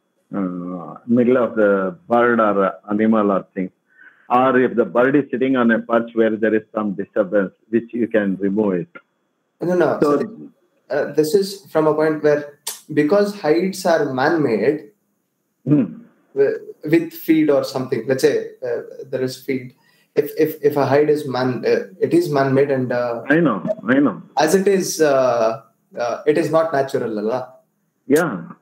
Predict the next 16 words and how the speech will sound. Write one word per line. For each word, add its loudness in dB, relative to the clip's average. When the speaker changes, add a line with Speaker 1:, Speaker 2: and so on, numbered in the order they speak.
Speaker 2:
Uh, 2
so 2
Speaker 1:
Correct. 0
Speaker 2:
does 0
it, -2
does 2
it 0
still, -2
I 0
mean, 0
is 2
it 2
okay 0
in 2
nature 2
section? -8